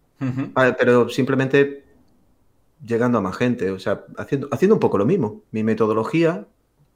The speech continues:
Speaker 1: Perfecto.
Speaker 2: Lo-, luego hablaremos, ¿no?, del tema de inversión. Pues ahí ya te daré más detalles, pero haciendo lo que llevo haciendo.
Speaker 1: Y, oye, para toda la gente que nos está viendo, ¿cuánto un inversor de tu nivel, cuánto ahorra al mes?
Speaker 2: Pues mira,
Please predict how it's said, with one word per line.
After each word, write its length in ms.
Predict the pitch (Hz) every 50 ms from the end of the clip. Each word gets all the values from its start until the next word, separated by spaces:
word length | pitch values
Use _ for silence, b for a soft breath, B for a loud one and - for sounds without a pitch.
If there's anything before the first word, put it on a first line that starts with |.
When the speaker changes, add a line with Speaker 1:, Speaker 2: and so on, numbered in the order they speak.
| _
Speaker 1:
Perfecto. 340 | - 104 - - - 113 139 147
Speaker 2:
Lo-, 60 | - 123
luego 160 | 127 143 175
hablaremos, 360 | 160 143 123 139 143 123 107
¿no?, 100 | 113 147
del 260 | 170 175 143 123 113 -
tema 220 | 123 123 123 117
de 80 | 113 113
inversión. 500 | 107 104 104 101 - - 123 107 95 -
Pues 160 | 101 98 - - - _ _
ahí 200 | - 95 104 110
ya 120 | 110 107 107
te 100 | 113 107
daré 200 | 110 110 110 104
más 140 | 107 107
detalles, 360 | 104 110 107 120 120 113 127 123
pero 360 | - 120 104 95 92 85 - - _ _ _ _ _ _ _ _ _ _
haciendo 320 | - 107 - 156 160 156 135
lo 100 | 117 -
que 140 | 117 104 95
llevo 200 | 104 92 92 92
haciendo. 340 | 92 - 127 120 107 101 - _ _ _ _ _ _ b b b b b b b b b b b b b -
Speaker 1:
Y, 280 | 151 143 143 143 - - -
oye, 260 | - 127 120 113 110 104
para 280 | - 120 117 113 113
toda 140 | - 151 156
la 80 | 160 160
gente 220 | - 170 156 - 147
que 60 | 147
nos 120 | 143 135 -
está 120 | - 143 123
viendo, 420 | 113 104 98 92 82 - _ _ _ _ _ _ _ _
¿cuánto 560 | _ - 143 147 151 160 180 180 - 135 110 -
un 160 | 123 139 156
inversor 720 | 165 165 156 151 139 131 131 - 113 87 80 - - _ _ _
de 160 | - 101 107
tu 140 | 101 - 104
nivel, 520 | 98 98 98 107 127 175 226 254 247 - _ _
cuánto 300 | - 139 151 175 - 190
ahorra 340 | 165 120 101 95 - 87 82
al 100 | 85 82
mes? 360 | 82 76 76 - - - _ _ _ _ _ _ _ _ _ _ B B B B B
Speaker 2:
Pues 180 | - 127 127 131
mira, 520 | 143 160 147 117 90 - - - - -